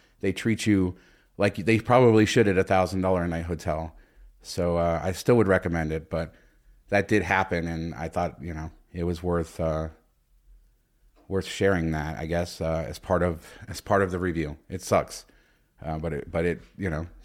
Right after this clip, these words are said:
she did get heard. They did talk to her. I was really happy, and she felt better after that.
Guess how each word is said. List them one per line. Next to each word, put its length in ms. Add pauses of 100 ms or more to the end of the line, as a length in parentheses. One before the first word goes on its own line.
(200)
she 180
did 160
get 140
heard. 260
They 120
did 160
talk 240
to 80
her. 100
I 80
was 180
really 180
happy, 440 (440)
and 120
she 140
felt 240
better 200
after 300
that. 220